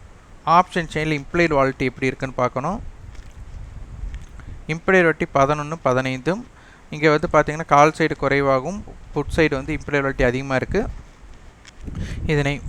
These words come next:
முக்கியமாக கவனிங்கள். இப்ப இருபத்தி ரெண்டாயிரத்தி முன்னூத்தி ஐம்பது கால் படி தொண்ணூறு ரூபாய் அப்படின்னா, இருபத்தி ரெண்டாயிரத்தி நானூத்தி நாற்பது, இவங்க வந்து பாத்தீங்கன்னா எண்பத்தி நாலு ரூபா. அப்ப இருபத்தி இரண்டாயிரத்தி இருநூத்தி எழுபது. இந்த ஜோன் நம்மளுக்கு ரொம்ப, ரொம்ப முக்கியமான ஜோனா இருக்கும்.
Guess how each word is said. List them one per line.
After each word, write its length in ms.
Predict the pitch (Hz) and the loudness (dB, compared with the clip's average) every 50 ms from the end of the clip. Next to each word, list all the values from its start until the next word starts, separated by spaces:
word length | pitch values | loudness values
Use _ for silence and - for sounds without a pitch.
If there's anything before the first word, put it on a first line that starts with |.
| - - | -8 -8
முக்கியமாக 600 | 160 - - 180 170 151 143 135 131 135 160 160 - | -8 -4 -2 0 0 0 0 0 -2 0 -2 -2 0
கவனிங்கள். 540 | 131 131 135 135 131 131 135 156 185 - - - - - - - - | 0 0 0 -2 -4 -4 0 0 0 0 -2 -6 -12 -14 -14 -14 -12
இப்ப 120 | - - 151 | -4 0 2
இருபத்தி 320 | 147 156 170 180 - 180 | 4 4 4 2 2 0
ரெண்டாயிரத்தி 380 | 170 170 170 165 165 - 156 147 | 2 4 4 4 4 0 -6 -6
முன்னூத்தி 380 | 147 151 156 160 160 - 151 | -6 -6 -6 -6 -4 -2 0
ஐம்பது 500 | 143 139 143 143 147 143 131 131 120 110 - - - - - - - - - | 0 0 -2 -4 -4 -4 -4 -4 -8 -8 -10 -12 -14 -16 -16 -18 -18 -18 -6
கால் 280 | - 147 147 151 151 143 | 2 6 6 6 6 6
படி 160 | - 147 143 143 - | 2 -2 -4 -4 -2
தொண்ணூறு 340 | - 147 147 151 156 156 147 | -2 -2 -2 -2 -2 -4 -2
ரூபாய் 480 | - 143 139 - 147 147 131 - - - - | -4 -4 0 4 4 4 4 2 -4 -8 -10
அப்படின்னா, 640 | - - - 143 131 135 151 180 196 202 - - | -10 -6 -4 -4 -4 -2 0 -2 -2 -2 -2 -2
இருபத்தி 400 | 147 139 151 151 156 156 - 151 | 0 0 0 0 0 -2 -2 0
ரெண்டாயிரத்தி 520 | 135 131 135 143 151 151 147 - - 147 135 | 0 0 2 4 4 4 4 4 2 0 0
நானூத்தி 460 | 127 123 131 143 151 151 - - 139 | 2 2 2 2 0 -4 -6 -6 -4
நாற்பது, 640 | 131 127 131 131 - - 135 131 131 170 220 277 - - - - - - - - - | 0 2 2 0 0 0 0 0 0 0 -2 -4 -6 -12 -16 -16 -14 -14 -14 -12 -6
இவங்க 280 | - 147 151 160 151 151 | -2 -2 -2 0 0 0
வந்து 220 | 143 143 147 165 160 - | -2 -2 -2 -4 2 4
பாத்தீங்கன்னா 400 | 151 147 143 143 139 151 175 185 151 131 127 | 4 4 4 2 -2 0 0 -2 0 0 0
எண்பத்தி 320 | 123 131 139 143 - - 143 | 0 0 -2 -4 -2 -4 -4
நாலு 240 | 135 127 123 123 120 113 | 0 0 0 0 0 -2
ரூபா. 320 | 123 120 113 131 131 123 | -6 -4 -2 -2 -2 -2
அப்ப 200 | 135 135 - 135 | -4 -4 -4 -4
இருபத்தி 540 | 127 127 135 147 147 156 156 - 143 135 131 | -2 0 0 0 0 -2 -2 -2 0 0 0
இரண்டாயிரத்தி 520 | 131 139 143 143 135 135 127 131 - 143 131 123 120 | 0 0 2 2 2 2 2 -2 -4 -2 0 2 2
இருநூத்தி 480 | 120 127 131 131 127 - 180 185 165 123 | 2 2 -2 -6 -8 -8 -8 -6 -4 -2
எழுபது. 420 | 120 117 120 123 120 120 117 113 - 139 | 0 0 0 0 -2 -4 -6 -8 -12 -14
இந்த 260 | 131 127 123 123 117 | -12 -8 -6 -6 -6
ஜோன் 320 | 117 113 135 160 180 175 143 | -6 -4 -4 -2 -2 -2 -4
நம்மளுக்கு 280 | 127 120 117 - 123 117 | -6 -6 -8 -6 -6 -6
ரொம்ப, 140 | 120 - | -4 -4
ரொம்ப 180 | 127 123 131 127 | -4 -4 -4 -6
முக்கியமான 440 | 123 117 - 131 127 127 123 123 120 | -8 -8 -8 -8 -6 -6 -6 -6 -4
ஜோனா 300 | 113 120 123 123 120 120 | -4 -4 -4 -2 -2 -4
இருக்கும். 340 | 117 113 - 165 190 - | -4 -4 -4 -6 -6 -6